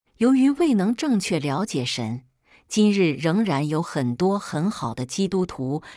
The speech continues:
生活在一个不快乐的世界里。在他们心目中，基督徒生活是在严厉的父亲监管下，过着样样不乐、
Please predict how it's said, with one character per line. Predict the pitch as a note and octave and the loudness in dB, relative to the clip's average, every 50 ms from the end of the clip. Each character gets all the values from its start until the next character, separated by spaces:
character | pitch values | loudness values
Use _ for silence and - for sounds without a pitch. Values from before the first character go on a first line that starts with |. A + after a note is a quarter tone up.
| - | -10
生 | - - - - F#3 F3+ F3+ | -6 -4 -2 0 2 0 0
活 | - - D3 | 0 -2 -2
在 | C#3+ - E3+ C#3+ | -2 -2 -2 -2
一 | C3 C3 C#3+ | -2 -2 -4
个 | C3+ - E3 | -4 -4 -4
不 | C3+ - - D3 | -4 -4 -6 -8
快 | D3 - - - A#3+ G#3 D#3+ | -8 -8 -10 -8 -8 -6 -6
乐 | C3+ C3+ C3 | -4 -6 -6
的 | A#2 A#2 | -6 -6
世 | A#2 - - - D3 | -6 -6 -4 -4 -6
界 | C3+ - C#3 B2+ G#2 | -6 -4 -6 -6 -6
里。 | - G#2 - - _ _ _ _ _ _ _ _ _ _ _ _ _ _ _ _ _ _ _ _ _ _ | -8 -12 -16 -20 _ _ _ _ _ _ _ _ _ _ _ _ _ _ _ _ _ _ _ _ _ _
在 | - - F#3+ D#3 | -2 -2 -2 0
他 | - - F3 | 0 -2 -2
们 | D#3+ D#3 | -2 -2
心 | - - - F3+ | -2 -2 0 2
目 | F3+ F3 D3+ C3 | 2 2 2 0
中， | B2+ - D3+ D3 D3+ - _ _ _ - - - _ | -2 -2 -2 -4 -4 -8 _ _ _ -20 -20 -18 _
基 | - - C4 C4 | -2 0 2 2
督 | B3+ C#4 C#4+ C#4 | 2 2 -2 -2
徒 | - - F#3 G#3 | -2 -2 -2 -2
生 | - - C#4 C4+ C#4 | -2 0 0 0 0
活 | C4+ - - C3 B2 C3 D#3 - - - - | 0 -2 -2 -2 -2 -2 -4 -6 -12 -20 -12
是 | - - - - | -8 -4 -2 -2
在 | C#3 - D3+ C3+ | -2 -2 -2 -2
严 | B2 C#3 D#3 C#3 C#3 D3 F#3 | -2 -2 -2 -2 0 0 0
厉 | A3 G#3+ E3+ | 0 0 0
的 | - C3+ | -2 -4
父 | B2+ - - - E3 C#3+ | -6 -6 -4 -2 -2 -2
亲 | - - C3+ B2 | -2 -2 -4 -4
监 | B2 - - E3+ E3 D#3 | -2 0 0 0 0 0
管 | - C3 G#2 G#2+ | -2 -4 -6 -6
下， | - - D#3 B2+ - - _ _ _ _ _ _ - - - _ | -6 -4 -4 -4 -4 -6 _ _ _ _ _ _ -20 -20 -20 _
过 | - A#3 G3+ F3+ | 0 2 2 4
着 | F3 D#3+ | 2 0
样 | D3+ F3 B3+ B3 G#3 F3+ | 0 0 -2 0 0 0
样 | F3+ G#3 D#3+ B2+ | 0 -2 -2 -4
不 | A#2+ - C3+ C3+ | -4 -4 -4 -4
乐、 | F3 G#3+ E3+ - | -2 -4 -4 -6